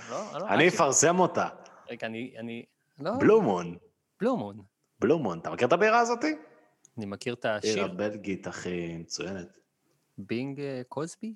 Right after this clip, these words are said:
Speaker 1: נראה לי. בלו מון. סטנדרט ג'אז. הופה, אפרופו ג'אז, motherfucker.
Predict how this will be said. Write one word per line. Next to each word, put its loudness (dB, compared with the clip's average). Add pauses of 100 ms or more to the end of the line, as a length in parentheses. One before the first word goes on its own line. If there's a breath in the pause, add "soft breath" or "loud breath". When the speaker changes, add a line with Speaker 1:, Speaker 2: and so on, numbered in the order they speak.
(140)
Speaker 1:
נראה -8
לי. -16 (440)
בלו -4 (280)
מון. -10 (220)
סטנדרט -2
ג'אז. 0 (340 loud breath)
הופה, 6
אפרופו 2 (280)
ג'אז, 4
motherfucker. 2